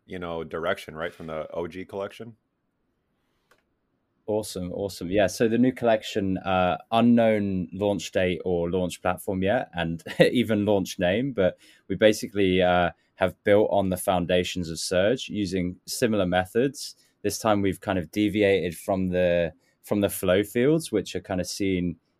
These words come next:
Speaker 2: in Surge and in a lot of different Gen Art spaces. And actually, like, so, so Surge itself was built around, like, energy flow, et cetera.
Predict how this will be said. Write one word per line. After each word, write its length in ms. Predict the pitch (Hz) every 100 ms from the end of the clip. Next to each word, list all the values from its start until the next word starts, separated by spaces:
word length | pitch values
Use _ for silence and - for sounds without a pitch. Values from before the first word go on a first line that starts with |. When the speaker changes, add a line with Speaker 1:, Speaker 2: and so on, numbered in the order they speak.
| _ 104
Speaker 2:
in 200 | 101 90
Surge 480 | - 104 98 92
and 240 | 95 92 92
in 140 | 90
a 100 | 90
lot 240 | 90 92 87
of 120 | 80
different 460 | 92 - 87 82 -
Gen 200 | 101 90
Art 220 | 87 85
spaces. 600 | - 95 95 139 143 - _ _ _
And 100 | 101
actually, 460 | 107 104 - 101 101
like, 300 | 98 90 - _ _ _ _
so, 240 | - 110 107
so 220 | - 120
Surge 440 | 98 - 117 117 107
itself 480 | 92 - 104 120 110
was 120 | 98
built 320 | - 101 98
around, 340 | 95 95 92 90
like, 220 | 85 85
energy 440 | 110 110 104 101 92
flow, 480 | - 101 95 110 127
et 160 | 110
cetera. 500 | - 120 - 156 170